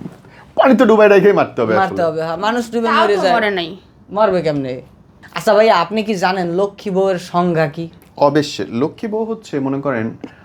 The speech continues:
Speaker 1: হাজবেন্ডের কাছ থেকে টাকা নেবে।
Speaker 2: হুম।
Speaker 3: আচ্ছা।
Speaker 1: সেই টাকা জমায় রেখে হাজবেন্ডকে আবার টাকা ধার দিবে।
Speaker 2: হুম।
Speaker 1: ধার যে দিল, এর সঙ্গে যে সুদ হবে, সুদ এবং আসল সহ সে আবার হাজবেন্ডের কাছ থেকে নেবে।
Speaker 2: হুম।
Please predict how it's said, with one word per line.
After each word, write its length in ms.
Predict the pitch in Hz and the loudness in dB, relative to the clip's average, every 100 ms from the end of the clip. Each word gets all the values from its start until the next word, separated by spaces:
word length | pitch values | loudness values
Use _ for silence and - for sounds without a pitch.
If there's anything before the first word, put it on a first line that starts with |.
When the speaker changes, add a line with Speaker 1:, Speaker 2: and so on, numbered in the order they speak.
| - | -20
Speaker 1:
হাজবেন্ডের 640 | - 147 147 170 208 202 202 | -4 -2 0 0 0 0 0
কাছ 240 | 170 - | -4 -4
থেকে 400 | - 175 175 175 170 _ - | -8 -6 -4 -4 -6 _ -2
টাকা 220 | 113 107 | -2 -4
নেবে। 220 | 90 - - 156 | -10 -14 -12 -6
Speaker 2:
হুম। 100 | 139 | -6
Speaker 3:
আচ্ছা। 460 | - - - - 131 - - - | -8 -20 -20 -20 -20 -20 -20 -16
Speaker 1:
সেই 300 | - 185 214 | 2 2 4
টাকা 280 | 185 180 160 | 0 0 2
জমায় 300 | 143 143 143 | 2 4 2
রেখে 220 | 147 160 | 0 0
হাজবেন্ডকে 560 | 151 135 135 143 143 | -2 0 0 -2 0
আবার 160 | 135 131 127 | 0 0 -2
টাকা 240 | 113 117 | -2 -2
ধার 240 | 101 92 | -2 -4
দিবে। 180 | 85 - 98 165 | -8 -14 -12 -10
Speaker 2:
হুম। 160 | 147 123 _ _ _ _ - 104 | -10 -12 _ _ _ _ -14 -8
Speaker 1:
ধার 360 | - 127 180 | 0 0 0
যে 160 | 196 185 | -2 -2
দিল, 320 | 135 107 135 | -2 -4 -4
এর 120 | - 143 | -6 -8
সঙ্গে 260 | 175 175 | -8 -8
যে 100 | 175 | -10
সুদ 340 | - - 180 131 | -12 -8 -4 -2
হবে, 180 | 107 | -4
সুদ 400 | 104 - 180 208 | -6 -6 -4 -2
এবং 220 | 202 196 151 | -2 0 0
আসল 320 | 131 156 151 | 0 -2 -6
সহ 340 | 165 160 170 | -6 -4 -6
সে 240 | 170 139 127 | -6 0 0
আবার 200 | 127 135 | 0 -2
হাজবেন্ডের 460 | 110 117 120 123 | -4 -4 -8 -4
কাছ 200 | 127 123 | -4 -4
থেকে 140 | 113 104 | -8 -10
নেবে। 240 | 95 - - - | -10 -14 -14 -10
Speaker 2:
হুম। 120 | 165 | -10